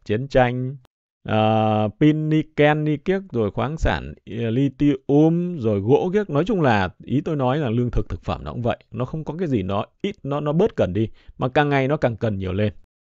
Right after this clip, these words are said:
Cái điều này nó rất khác biệt và nó, nó có một cái hàm ý tương lai nha quý vị nhé. Bởi vì nếu chúng ta nói về một cái thứ của người Mỹ ấy,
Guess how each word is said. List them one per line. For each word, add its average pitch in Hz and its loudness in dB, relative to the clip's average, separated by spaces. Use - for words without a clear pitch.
Cái 208 2
điều 180 8
này 156 6
nó 175 4
rất 233 2
khác 240 2
biệt 175 6
và 143 2
nó, 156 2
nó 165 2
có 156 4
một 180 0
cái 165 -2
hàm 120 0
ý 135 2
tương 160 -2
lai 147 2
nha 139 0
quý 165 0
vị 143 -4
nhé. 120 -6
Bởi 107 2
vì 110 2
nếu 123 2
chúng 151 -4
ta 147 4
nói 135 2
về 117 4
một 104 -2
cái 120 -2
thứ 123 2
của 110 -2
người 92 -4
Mỹ 110 0
ấy, 208 0